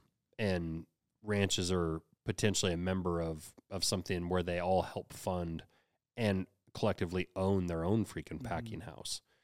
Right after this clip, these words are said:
Speaker 1: And, uh, you know, where that meat can g-, actually get processed right here in our own state.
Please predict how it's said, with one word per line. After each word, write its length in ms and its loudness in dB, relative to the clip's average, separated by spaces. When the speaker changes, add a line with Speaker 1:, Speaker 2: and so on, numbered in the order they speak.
Speaker 1:
And, 300 0
uh, 380 0
you 120 -2
know, 100 2
where 140 6
that 200 6
meat 240 2
can 260 0
g-, 80 -2
actually 340 0
get 400 0
processed 580 0
right 200 -4
here 220 -2
in 80 -4
our 180 -6
own 180 -4
state. 420 -4